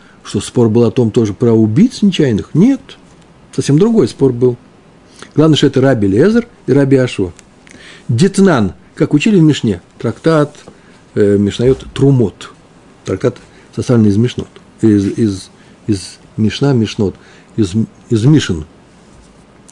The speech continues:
Детнан. Трумот, восьмая глава. А сейчас рассказывается Мишна. Смотрите, какая Мишна интересная. «Гая омед умакрив аль габей гамизбех». Был, стоит, значит, стоял. Кто? Коэн.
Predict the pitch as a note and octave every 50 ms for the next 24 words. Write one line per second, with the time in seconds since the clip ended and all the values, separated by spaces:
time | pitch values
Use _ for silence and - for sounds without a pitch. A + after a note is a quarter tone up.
0 | - - - _ _ - - A#2 C3+ C3+ D#3 D3 B2+ G#2 E2 D2+ - - _ -
1 | - - - _ _ _ - - - - - - - - A#2+ C3 E3 E3+ - A2+
2 | G2+ - A#2 A#2+ A2 G#2 G2+ F#2 D#2+ D2+ - _ - _ _ _ _ _ - -
3 | - - - - - - - - - - B2 - C4 C4 - G3 D3 C3 - G3+
4 | F3+ - - D3 D#3+ D3+ - - F2+ F2 - E3 F3+ F#3+ D#3 C#3+ - D3 B2 A#2+
5 | A#2 - - A2 G2+ F#2 - G2+ F#2 E2 E2 - - - - - _ _ _ -
6 | - - - - - - - A2+ A2+ C#3+ F3+ G#3 A#3 A3+ - - - D#3+ C#3 C3+
7 | B2+ C#3 C3+ B2+ A#2 A2 A#2 B2+ G#2+ _ _ _ _ - C3+ B2 B2 C3 B2 -
8 | - C#3+ D#3 C#3+ A2 - - - - C#3 C3 A#2 G#2 A2+ A#2 A2+ A#2+ C#3 B2+ G2+
9 | A2+ A2+ A2 G#2 F#2+ F2+ F2 E2+ F#2 F2+ A#2+ C3+ - - _ _ - - - -
10 | - - - - - - - - - A#2+ A2 D3+ G3+ G#3+ E3 A#2 F#2 E2 - -
11 | - - A#2+ G#2+ G#2+ A#2+ D#3 - - - _ - G#2 G#2+ G#2 - - - - C3
12 | A2 F#2+ D#2+ D2 C#2+ C#2+ - _ _ _ _ _ - - - - - - - -
13 | - B2 G#2+ - - A#2+ G2 F2 D2+ D2+ E2 A2+